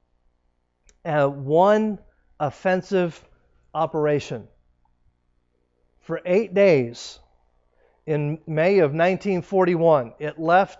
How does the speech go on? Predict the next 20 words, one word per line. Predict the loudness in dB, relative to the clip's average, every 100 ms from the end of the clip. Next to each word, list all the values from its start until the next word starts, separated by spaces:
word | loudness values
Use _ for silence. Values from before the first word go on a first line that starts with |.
| -18
the | -8 -6
harbor | 0 0 0 -2 -4 -6 _ _ _ _ _ _ _ _
in | -10 -8
Germany | -2 0 0 -2 -6 -10 -16 _ _ _ _ _
to | -12
make | -6 -4 -4
its | -8 -4
way | 0 0
into | 0 -2
the | -4 -2
North | -2 -2
Sea | -4 -6 -4
so | -6 -6 -4
that | -2
it | -2 -4
could | -10 -12
sink, | -10 -6 -6 -8 -14 _ _ _ _ -6
uh, | -2 0 0 -2 -4 -8 -8
uh, | -4 -4 -4 -6 -12 -18 -20 -12
uh, | -10 -8 -10